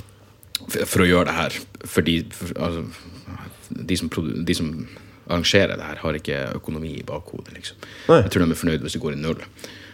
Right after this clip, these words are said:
Speaker 1: Og det respekterer jeg, pluss at, eh, jeg vet ikke helt om jeg liker det begrepet at det er alternativ humor, men
Speaker 2: <laughs>
Speaker 1: det jeg har bevitnet de siste dagene her tyder vel på at det er faktisk alternativ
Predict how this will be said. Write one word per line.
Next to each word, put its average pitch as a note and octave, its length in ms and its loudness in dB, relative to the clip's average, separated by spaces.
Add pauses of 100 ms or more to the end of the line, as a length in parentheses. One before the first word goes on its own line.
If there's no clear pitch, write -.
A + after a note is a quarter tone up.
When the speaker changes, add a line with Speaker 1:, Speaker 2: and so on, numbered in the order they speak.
(140)
Speaker 1:
Og G2+ 100 10
det A2+ 80 12
respekterer F2+ 480 8
jeg, B1+ 140 0
pluss - 180 4
at, D#2+ 240 0
eh, - 540 0 (880)
jeg G2+ 80 8
vet G#2+ 80 6
ikke A2+ 80 10
helt G#2 100 8
om G#2 60 10
jeg F#2+ 80 8
liker G#2+ 240 6
det E2+ 80 6
begrepet E2 320 6
at D2 80 -6
det D2+ 40 -2
er C#2+ 60 0
alternativ D2+ 880 -2
humor, C#2+ 460 -2
men F2+ 300 4 (100)
Speaker 2:
<laughs> F#2 220 -2
Speaker 1:
det F#2+ 100 8
jeg F2 100 8
har E2+ 160 4
bevitnet E2 440 2
de - 60 -2
siste E2+ 280 -2
dagene E2 340 0
her C2 80 -6
tyder E2 300 -4
vel - 100 -2
på - 140 -8
at - 320 -6
det G2+ 160 10
er G2+ 80 6
faktisk - 400 -6
alternativ D2 560 -4